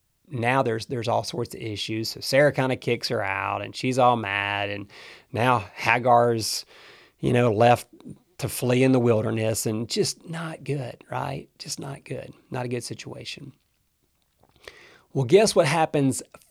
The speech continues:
fourteen years later? Yes, almost a hundred years old now. <laughs>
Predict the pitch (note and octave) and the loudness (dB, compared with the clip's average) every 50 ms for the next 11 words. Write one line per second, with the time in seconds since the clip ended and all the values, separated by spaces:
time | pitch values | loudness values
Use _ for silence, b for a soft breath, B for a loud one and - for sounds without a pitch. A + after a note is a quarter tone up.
0 | _ _ _ - - A#3+ B3+ B3 - - _ _ _ - - - - F3+ F#3 F#3+ | _ _ _ 6 8 8 8 4 2 -4 _ _ _ -8 -8 -4 -2 0 0 2
1 | F#3+ G3 F#3+ F#3+ F#3+ - - F3+ C3 B2+ C3+ D3 D3+ D3 D3 C#3+ C#3+ C#3 C3 A#2+ | 0 0 0 -2 -4 -4 -6 -6 -2 0 2 4 4 4 4 2 2 0 0 -4
2 | C#3 - _ _ - A#2+ A#2 A#2 A#2+ A#2+ B2 B2+ C3 C3+ B2+ - - - C3+ B2 | -8 -12 _ _ -8 -6 -4 -4 -2 0 2 2 2 2 0 -4 -4 0 2 2
3 | A#2 A2+ G#2+ G#2 G#2 G#2+ A2+ - _ _ _ _ _ _ _ _ _ _ _ _ | 4 2 2 0 -2 -8 -10 -14 _ _ _ _ _ _ _ _ _ _ _ _
4 | _ _ _ _ _ _ _ _ _ _ _ _ C3 C3 A#2 - - - - - | _ _ _ _ _ _ _ _ _ _ _ _ -2 -2 -2 -2 -4 -8 -12 -14
5 | - - _ _ _ _ _ _ _ B B B B B B B - - - - | -14 -18 _ _ _ _ _ _ _ B B B B B B B -12 -8 -2 0
6 | C#3+ D3 D#3 D3+ - - C#3 B2 C3+ C#3+ C#3+ C3 C3 C3 C#3 A#2+ A#2 G#2 G#2+ G#2+ | 0 2 2 2 2 2 2 2 2 2 2 2 2 2 2 4 2 2 2 0
7 | G#2 A2 G#2+ G#2+ A2 A2+ - - | -4 -4 -2 -2 -2 -4 -4 -8